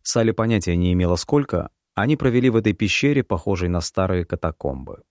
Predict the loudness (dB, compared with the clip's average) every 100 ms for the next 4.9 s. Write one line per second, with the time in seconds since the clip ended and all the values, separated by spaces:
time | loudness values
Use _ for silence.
0 | _ _ _ _ _ -4 0 0 0 0
1 | 0 0 -2 0 0 -2 0 0 -2 -8
2 | -20 -8 0 0 2 2 0 -2 0 0
3 | 0 0 0 0 0 -2 -2 -4 -6 -6
4 | -2 -2 -4 -4 -4 -4 -6 -16